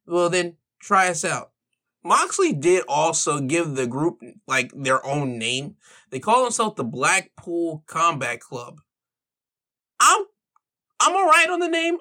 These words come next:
I gotta see how it rolls off a couple, for a couple more weeks. That might be a thing, just like the Undisputed Era. It didn't sound like a name until you kept on hearing it so many times. Then you're like, "Okay, the Undisputed Era." This one might be one of those that you gotta hear it a couple more times and you be like, "Okay,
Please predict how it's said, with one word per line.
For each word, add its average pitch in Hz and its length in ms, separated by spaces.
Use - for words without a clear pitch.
I 240 140
gotta 269 180
see 262 200
how 240 300
it 156 40
rolls 196 340
off 208 240
a 190 80
couple, 190 580
for 175 140
a 151 60
couple 196 260
more 202 260
weeks. 208 360
That 196 200
might 202 360
be 220 160
a 185 100
thing, 220 400
just 196 160
like 214 80
the 175 160
Undisputed 190 540
Era. 208 280
It 156 100
didn't 226 200
sound 196 400
like 202 160
a 180 60
name 165 340
until 151 300
you 139 160
kept 175 200
on 143 160
hearing 151 300
it 156 120
so 139 180
many 147 200
times. 147 300
Then 139 80
you're 139 140
like, - 80
"Okay, - 240
the 139 100
Undisputed 139 400
Era." 117 200
This 226 160
one 254 200
might 190 240
be 196 80
one 185 200
of 170 80
those 170 180
that 147 140
you 147 60
gotta 170 200
hear 160 220
it 170 60
a 160 40
couple 170 220
more 175 200
times 165 300
and 165 80
you 160 60
be 156 80
like, 151 220
"Okay, 165 320